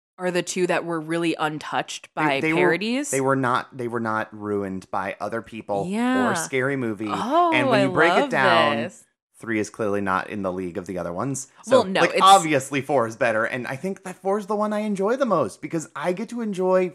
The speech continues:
Speaker 2: four, I think, the way that most people got to enjoy the first one. And I guess all the other ones.
Speaker 1: Yeah. Oh, that's great.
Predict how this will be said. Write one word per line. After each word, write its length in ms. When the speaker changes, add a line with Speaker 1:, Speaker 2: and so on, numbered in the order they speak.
Speaker 2:
four, 280
I 120
think, 200
the 80
way 140
that 80
most 240
people 160
got 120
to 100
enjoy 180
the 80
first 300
one. 320
And 280
I 100
guess 280
all 140
the 100
other 140
ones. 420
Speaker 1:
Yeah. 400
Oh, 100
that's 220
great. 400